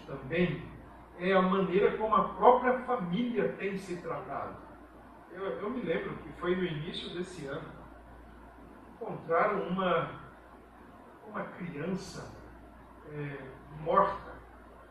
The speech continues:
à margem de uma estrada no sertão da Paraíba, no sertão do nosso estado. E pasmem, irmãos, ela, ela não foi, o carro não parou pra estacionar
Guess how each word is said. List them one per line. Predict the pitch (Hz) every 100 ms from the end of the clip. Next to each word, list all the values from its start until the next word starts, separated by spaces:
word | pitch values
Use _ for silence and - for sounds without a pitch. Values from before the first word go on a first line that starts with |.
| - - -
à | 170 170
margem | 160 165 190 175 175
de | 170
uma | 190 175
estrada | 170 - 151 156 165 151
no | 165
sertão | - 190 - - 170 190
da | 196
Paraíba, | - 143 - - 139 - - - - - - - - - - -
no | -
sertão | - - - 196
do | 170
nosso | 147 143
estado. | - - - - - - - - - - - - - - - - - - - - - - - - -
E | - -
pasmem, | 185 175 151 147 147 135 -
irmãos, | 147 139 - - - - - - - -
ela, | 208 247 254 -
ela | 254
não | 277 294
foi, | - 254 190 - - - - - - - -
o | - -
carro | 214 190
não | 190 202 -
parou | 139 139 175 - - - - - - - - - - - 156
pra |
estacionar | - - 143 - - - - 180